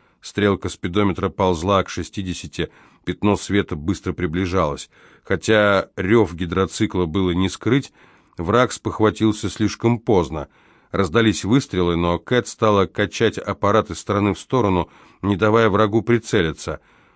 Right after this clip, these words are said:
Монк вёл ответный огонь из Зауэра. Использовав целую обойму, одного стрелка он уложил, а второго заставил спрятаться.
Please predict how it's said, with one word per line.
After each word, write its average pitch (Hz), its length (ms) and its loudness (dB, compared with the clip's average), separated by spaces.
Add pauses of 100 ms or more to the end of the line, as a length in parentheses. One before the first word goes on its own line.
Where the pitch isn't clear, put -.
(120)
Монк 127 500 2
вёл 117 420 2
ответный 104 640 2
огонь 98 400 2
из 92 300 -6 (320)
Зауэра. 80 800 -2 (840)
Использовав 92 720 0
целую 87 400 2
обойму, 90 560 2 (280)
одного 92 320 0
стрелка 92 560 0
он 85 200 0
уложил, 87 600 0
а 80 140 0
второго 92 540 0
заставил 87 520 -2
спрятаться. - 720 -4